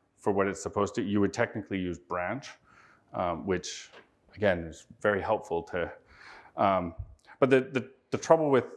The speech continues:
using, like, something like git branch to create the branch, and then, then you have to git switch to just switch over to it, or git checkout. Um,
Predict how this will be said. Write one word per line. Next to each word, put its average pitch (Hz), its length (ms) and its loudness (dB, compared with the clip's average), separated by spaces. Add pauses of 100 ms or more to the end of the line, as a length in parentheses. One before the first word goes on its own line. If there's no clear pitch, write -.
(280)
using, 110 560 0 (1120)
like, 92 180 0 (460)
something 101 320 2
like 90 160 -2
git 110 200 -2
branch 101 460 -4 (400)
to 110 100 4
create 104 300 2
the 107 60 -2
branch, 95 420 -2
and 98 180 -2
then, 90 280 -2 (300)
then 131 120 6
you 127 80 6
have 113 160 2
to 104 120 0 (140)
git 104 160 -4
switch 104 320 -2
to 95 120 -2
just 85 200 -8
switch - 240 -4
over 85 220 -2
to - 220 -8
it, - 100 -8 (100)
or 95 220 2
git 85 340 -6
checkout. 82 480 -2 (600)
Um, 82 360 -4